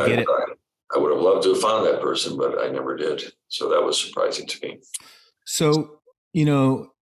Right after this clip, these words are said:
Speaker 1: I'm thinking now that you're retired and I know you have a young son, do you have thoughts or visions of, like, doing something different, like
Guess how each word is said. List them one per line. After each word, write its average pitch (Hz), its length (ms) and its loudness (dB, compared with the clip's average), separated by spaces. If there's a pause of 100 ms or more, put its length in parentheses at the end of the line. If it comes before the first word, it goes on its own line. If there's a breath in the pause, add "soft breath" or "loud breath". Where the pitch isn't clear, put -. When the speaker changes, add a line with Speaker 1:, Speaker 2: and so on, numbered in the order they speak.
(100)
Speaker 1:
I'm 127 140 2
thinking 196 400 2
now 135 240 2
that 156 160 0
you're 123 180 0
retired 120 600 2
and 101 220 0
I 92 60 -2
know 107 120 2
you 110 160 2
have 107 140 0
a 107 40 0
young 104 240 0
son, 110 420 -4 (1400)
do 131 100 0
you 135 80 4
have 151 200 0
thoughts 160 520 0
or 123 220 2
visions 135 440 2
of, 110 120 0
like, 113 460 -2
doing 127 260 4
something 120 440 2
different, 117 420 -2
like 104 360 -2